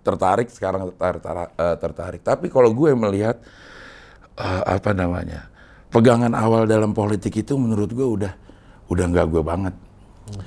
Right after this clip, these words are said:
Speaker 1: Politik itu udah ber-, ya semata-mata bi-, bicara kepentingan udah.
Speaker 2: Hmm.
Speaker 1: Tidak ada kawan sejati, tidak ada mutu-, musuh
Speaker 2: Ya.
Speaker 1: sejati, yang ada kepentingan sejati. Jadi nggak heran pada saat yang sekarang nih.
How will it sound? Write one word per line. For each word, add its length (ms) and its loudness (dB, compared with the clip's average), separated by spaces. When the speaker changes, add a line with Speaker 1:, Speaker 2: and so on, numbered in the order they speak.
Speaker 1:
Politik 360 6
itu 160 6
udah 220 8
ber-, 380 6
ya 160 2
semata-mata 520 6
bi-, 160 2
bicara 400 4
kepentingan 640 4
udah. 320 2
Speaker 2:
Hmm. 380 -18
Speaker 1:
Tidak 260 4
ada 160 6
kawan 260 6
sejati, 360 0
tidak 240 2
ada 100 2
mutu-, 400 -2
musuh 380 -2
Speaker 2:
Ya. 20 -6
Speaker 1:
sejati, 420 0
yang 120 2
ada 180 0
kepentingan 460 -6
sejati. 480 -4
Jadi 240 6
nggak 220 6
heran 340 6
pada 240 4
saat 240 2
yang 160 2
sekarang 640 -2
nih. 100 -6